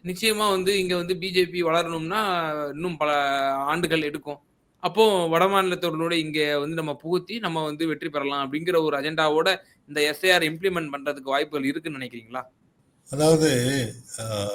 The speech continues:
Speaker 2: பிரதமராக இருக்கட்டும், ஆளுங்கட்சியில உள்ளவங்களாக இருக்கட்டும், வைக்கக்கூடிய இந்த வாதம் என்பது அவங்களுடைய கையாலாகத்தனத்தை காட்டுது.
Speaker 1: ம்.
Speaker 2: நேற்று சசிகாந்த் செந்தில் பாராளுமன்ற உறுப்பினருடைய ஒரு சின்ன பேட்டியை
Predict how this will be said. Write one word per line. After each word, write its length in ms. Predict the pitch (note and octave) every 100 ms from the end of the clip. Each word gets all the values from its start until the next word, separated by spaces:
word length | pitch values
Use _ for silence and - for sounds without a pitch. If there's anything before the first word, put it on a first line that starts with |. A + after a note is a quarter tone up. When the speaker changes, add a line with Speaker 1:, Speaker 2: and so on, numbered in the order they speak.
| G#2 - - _ _ _ _ _ _ _ _ _ _ _
Speaker 2:
பிரதமராக 600 | B2 B2 C#3+ D#3 D#3 C#3
இருக்கட்டும், 640 | C#3+ B2+ C#3 A2+ C3+ C#3 C3
ஆளுங்கட்சியில 580 | B2 C3 C3 B2 -
உள்ளவங்களாக 640 | A#2+ A#2 A2+ A2+ A2+ G#2+ A2
இருக்கட்டும், 540 | G2 G2+ G2 G#2 G#2+ - _ _ _ _ _
வைக்கக்கூடிய 580 | B2+ B2+ C#3+ C3 B2+ B2+
இந்த 300 | B2+ A2 G#2 - _ -
வாதம் 480 | A2+ C3 D3+ D3+ C3
என்பது 680 | B2 A2+ F2+ F#2 G#2 G#2+ - _ _ _ _ _ _ -
அவங்களுடைய 640 | D3 F3 F#3+ F3+ E3 F#3+
கையாலாகத்தனத்தை 1900 | G3 C#3 D#3 F#3 G3+ G3+ F#3+ G3 G3 D#3+ D#3 D#3+ D3+ D3+ - C#3 C3+ B2+ C#3+
காட்டுது. 380 | G#2+ G2 - _ _ _ _ _ _ _ _ _ _ _ _ -
Speaker 1:
ம். 60 | A2 - _ _
Speaker 2:
நேற்று 360 | C3+ D3+ D3+ C3
சசிகாந்த் 500 | D3 C#3 F#3 F3+ F3 F3
செந்தில் 380 | D3 C3+ B2+ A#2
பாராளுமன்ற 720 | B2+ C3+ C3+ C3 B2+ B2 A#2
உறுப்பினருடைய 640 | A2+ A2+ A2 G#2 G#2 C#3
ஒரு 180 | C3 A#2
சின்ன 240 | - A#2
பேட்டியை 400 | A2 G#2 G2 G2+